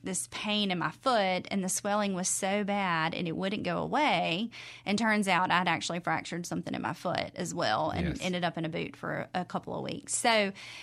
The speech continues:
Speaker 1: what are some signs that you can look for to say that, "Oh, wait, this may be more than just a sprain. Maybe I should take them into the doctor," besides just the pain? Because, I mean, a sprain hurts, too.
Speaker 2: Right, correct.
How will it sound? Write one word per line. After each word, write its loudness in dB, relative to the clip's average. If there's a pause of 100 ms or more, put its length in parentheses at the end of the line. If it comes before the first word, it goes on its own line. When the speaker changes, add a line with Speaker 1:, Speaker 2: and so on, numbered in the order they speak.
(280)
Speaker 1:
what 4
are 6
some 2
signs 6
that 2
you 0
can 0
look 0
for 0
to -4
say 2
that, -2
"Oh, 6
wait, 2
this 0
may 2
be 0
more 0
than 0
just 0
a -2
sprain. 0
Maybe 0
I 0
should -2
take -4
them -4
into -6
the -4
doctor," -2
besides 4
just 0
the -2
pain? -2
Because, 2 (240)
I -8
mean, -2 (100)
a 2
sprain 4
hurts, 2
too. 2
Speaker 2:
Right, 2
correct. 0